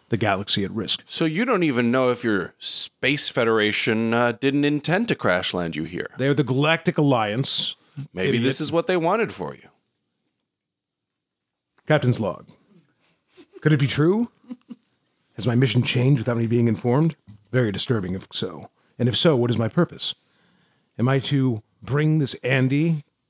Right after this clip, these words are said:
Speaker 1: over to my side? With a mighty giant like him, we could perhaps destroy the Emperor's secret weapon without firing a shot, or risking more of our brave soldiers. Must think of this later. Click. Your ideas are intriguing, Sheriff. I see I have misjudged you.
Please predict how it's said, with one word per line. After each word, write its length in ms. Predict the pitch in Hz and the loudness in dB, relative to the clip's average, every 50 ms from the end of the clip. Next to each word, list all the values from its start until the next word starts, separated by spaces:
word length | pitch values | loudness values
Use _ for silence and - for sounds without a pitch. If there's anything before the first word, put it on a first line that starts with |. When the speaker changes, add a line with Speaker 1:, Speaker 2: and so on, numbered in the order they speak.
| _ _ | _ _
Speaker 1:
over 180 | - 139 135 127 | -2 -2 0 0
to 80 | 123 120 | 0 2
my 180 | 127 123 120 | 2 2 2
side? 440 | 110 - 123 117 127 151 170 170 156 - _ _ _ _ _ _ _ _ _ _ _ | 0 0 0 0 -2 -2 -4 -6 -8 -12 _ _ _ _ _ _ _ _ _ _ _
With 120 | - 110 - | -6 -2 0
a 40 | 127 | 0
mighty 360 | 123 127 139 143 113 131 127 | 2 2 2 2 2 0 0
giant 360 | 104 131 131 131 131 123 107 | 2 2 2 2 2 0 0
like 240 | 110 113 107 98 - | -2 -2 -4 -4 -2
him, 200 | - 147 147 110 | -2 0 2 0
we 80 | 101 101 | 0 -2
could 140 | - 123 98 | -4 -4 -4
perhaps 380 | 107 107 95 127 123 - - | -4 -4 -2 -2 -2 -2 -2
destroy 320 | - 110 - - 135 131 120 | -2 -2 0 2 2 2 2
the 140 | 113 117 | 2 2
Emperor's 400 | 123 123 117 110 104 101 101 92 | 2 2 2 2 0 0 0 0
secret 640 | - - - - - - - - 147 131 - 107 98 | 2 2 4 4 4 2 2 2 0 0 -2 -2 -2
weapon 360 | 101 110 127 123 - 101 95 | 0 0 0 0 0 -2 -4
without 240 | 92 - 107 101 - | -2 -4 -4 -6 -6
firing 480 | - - 123 117 110 104 101 95 92 | -4 -2 0 0 2 2 0 0 -2
a 40 | 92 | -2
shot, 420 | 95 - - - 131 110 87 - - - - _ _ _ _ - | -4 -4 -4 -2 -2 -2 -4 -6 -8 -14 -20 _ _ _ _ 0
or 80 | 110 | 2
risking 340 | 107 117 123 - - 104 101 | 4 4 4 2 2 0 2
more 140 | 107 113 113 | 4 4 4
of 60 | 101 98 | 2 2
our 100 | 101 98 | 0 0
brave 240 | 101 113 110 104 | 0 0 0 2
soldiers. 460 | - - 113 104 90 - - - - - - - - | 0 0 0 -2 -4 -6 -10 -12 -12 -12 -14 -6 -4
Must 160 | 117 110 - | -2 0 2
think 140 | - 123 110 | 2 2 2
of 80 | 98 | 0
this 160 | 85 98 - - | -2 -2 -4 -4
later. 280 | 107 95 - - - _ _ _ _ _ _ _ _ _ _ - | -4 -6 -10 -12 -20 _ _ _ _ _ _ _ _ _ _ -12
Click. 240 | - - - - _ _ _ _ _ _ _ _ _ - - - - _ _ _ _ _ _ _ _ _ _ | -10 -10 -10 -12 _ _ _ _ _ _ _ _ _ -20 -20 -20 -20 _ _ _ _ _ _ _ _ _ _
Your 140 | - 151 180 | -4 -2 0
ideas 340 | 190 190 185 233 240 226 180 | 2 2 2 2 2 2 2
are 100 | 196 180 | 2 2
intriguing, 440 | 165 151 - 220 226 165 127 131 120 | 2 2 0 0 0 0 0 0 0
Sheriff. 380 | - - 127 120 143 156 147 | 0 0 0 0 0 0 0
I 60 | 143 | -2
see 220 | 117 - - 165 156 | -2 0 0 0 0
I 40 | 143 | 0
have 100 | 139 117 | 0 -2
misjudged 480 | 131 120 - - - 160 135 107 92 98 | -2 -4 -4 -2 -2 -2 -2 -2 -4 -8
you. 300 | 98 92 87 85 87 | -8 -8 -10 -12 -14